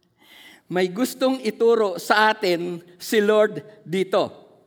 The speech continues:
Kasi ho dyan, kaya ho siya nag-pray ng ganyan, alam niya, ilang araw na lamang.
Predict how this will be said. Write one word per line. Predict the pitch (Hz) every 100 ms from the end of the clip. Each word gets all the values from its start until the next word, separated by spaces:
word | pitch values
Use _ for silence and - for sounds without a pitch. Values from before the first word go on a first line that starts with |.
| _ _ _ _ _ _ _ _ _ _
Kasi | 294 330 330
ho | 311 247
dyan, | 269 214 185 190
kaya | 240 247
ho | 254
siya | - 302
nag-pray | 311 240 - 247 277
ng | 254 202
ganyan, | 240 247 196 196
alam | 247 269
niya, | 285 254 170 - - 277
ilang | 262 254
araw | 233 240 233 233
na | 226
lamang. | 226 233 226 180